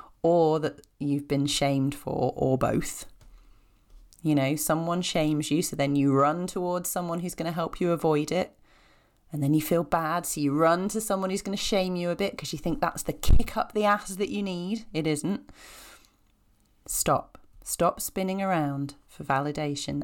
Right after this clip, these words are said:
and or criticism. Talk to yourself and accept. Because then we have choices. I, you know, I'm gonna emphasize this so much. Once we accept,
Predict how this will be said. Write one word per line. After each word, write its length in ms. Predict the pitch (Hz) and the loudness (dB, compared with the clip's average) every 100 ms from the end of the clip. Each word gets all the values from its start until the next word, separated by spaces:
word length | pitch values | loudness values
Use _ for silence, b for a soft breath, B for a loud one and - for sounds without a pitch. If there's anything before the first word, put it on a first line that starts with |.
| - | -6
and 300 | 131 131 143 - | -4 -2 -2 -2
or 180 | 151 143 | -4 -4
criticism. 680 | 139 - - 131 - 139 - _ _ _ _ _ - _ | -6 -6 -8 -8 -8 -10 -12 _ _ _ _ _ -20 _
Talk 300 | - 131 - | -2 0 0
to 120 | - 143 | -2 0
yourself 680 | 160 - 67 - - - _ _ - - - - | 0 0 -4 -6 -14 -20 _ _ -20 -20 -20 -12
and 220 | 139 127 | -6 -4
accept. 680 | - - - - - - - _ _ _ _ _ _ _ - B B B B B - | -6 -8 -8 -8 -10 -18 -18 _ _ _ _ _ _ _ -18 B B B B B -6
Because 460 | 170 147 175 160 160 - | -4 -2 2 2 0 -2
then 500 | 170 175 180 180 190 - - | 0 2 0 -2 -6 -12 -4
we 340 | 156 151 156 156 - | 2 2 2 -4 -6
have 360 | - 131 127 - | -2 0 -2 -10
choices. 500 | - 127 135 - - - | -4 -2 -2 -4 -6 -4
I, 200 | 139 - | -4 -2
you 100 | 151 | -2
know, 120 | 139 | 0
I'm 140 | - 156 | 0 0
gonna 180 | 156 - | 0 0
emphasize 580 | 151 143 156 139 139 | -2 -4 -6 -4 -4
this 160 | - 135 | -4 -8
so 220 | - 127 | -6 -6
much. 360 | 135 - - - | -6 -6 -10 -4
Once 460 | 143 160 175 - 185 | 0 0 0 -6 -4
we 120 | 180 | -4
accept, 640 | - - - - - - | -4 -4 -4 -6 -10 -18